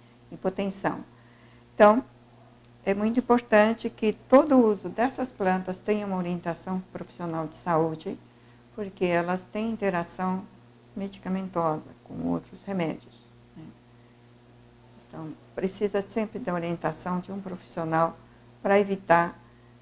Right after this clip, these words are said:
que ele seja usada e tenha uma queda, por exemplo, né?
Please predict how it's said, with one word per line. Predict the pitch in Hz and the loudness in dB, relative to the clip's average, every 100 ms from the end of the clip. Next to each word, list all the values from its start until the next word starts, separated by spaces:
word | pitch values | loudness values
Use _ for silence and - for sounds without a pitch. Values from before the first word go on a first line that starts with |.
| - | -18
que | - | -6
ele | 175 165 165 170 | -4 -4 -4 -6
seja | - 175 165 180 | -6 -8 -8 -8
usada | 175 170 170 165 165 170 175 - - | -10 -8 -6 -6 -4 -6 -6 -14 -6
e | 190 | -6
tenha | 185 185 175 170 170 | -4 -4 -4 -4 -4
uma | 160 165 165 | -6 -8 -10
queda, | - 156 165 175 131 | -8 -6 -4 -6 -10
por | 143 147 | -14 -16
exemplo, | 156 175 175 160 | -12 -10 -10 -12
né? | 156 | -12